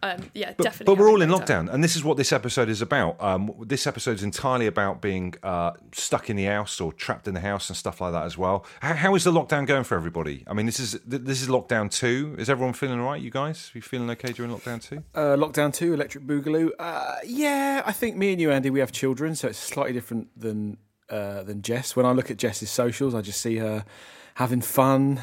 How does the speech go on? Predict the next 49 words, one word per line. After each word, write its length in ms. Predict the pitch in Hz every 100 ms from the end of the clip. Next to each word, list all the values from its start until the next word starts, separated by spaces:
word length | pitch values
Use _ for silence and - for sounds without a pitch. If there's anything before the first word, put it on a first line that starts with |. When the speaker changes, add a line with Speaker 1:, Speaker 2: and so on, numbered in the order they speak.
| -
Speaker 3:
playing 300 | - 135 127
Speaker 2:
Yeah. 120 | 127 131
Speaker 3:
games, 520 | 135 135 135 131 -
drinking 320 | - 123 127
porn 220 | 123 131
star 260 | 120 131 123
martinis, 640 | 123 120 131 131 139 147
Speaker 2:
Martinis. 100 | 202
Speaker 3:
whereas 440 | 123 117 113 - - _
me 180 | - 143
and 80 | 139
you, 160 | 147 139
it's 380 | 104 - - - _ - _
chatting 220 | - 139
about 200 | 135 131
how 160 | 135 135
early 160 | 143
our 80 | 135
kids 180 | 127 160
have 100 | 131
got 120 | 120 107
up 80 | - -
every 100 | 131
Speaker 2:
Well, 180 | 131 151
for 420 | 131 120 - - 185
Speaker 3:
every 20 |
Speaker 2:
example, 320 | 175 185 147
I 40 |
Speaker 3:
day. 20 | 151
Speaker 2:
had 100 | 151
a 40 |
few 180 | - 151
beers 340 | 170 156 104
last 220 | 107 -
night. 100 | 120
I 80 | 98
don't 220 | 113 160
normally 280 | 143 135 127
drink 240 | 107 131 127
very 160 | 101
much 220 | 82 78
at 160 | 78 -
all. 180 | 107 73
I 60 |
thought, 220 | 82 151 160
"Do 80 | -
you 80 |
know 100 | 220
what? 220 | 95 107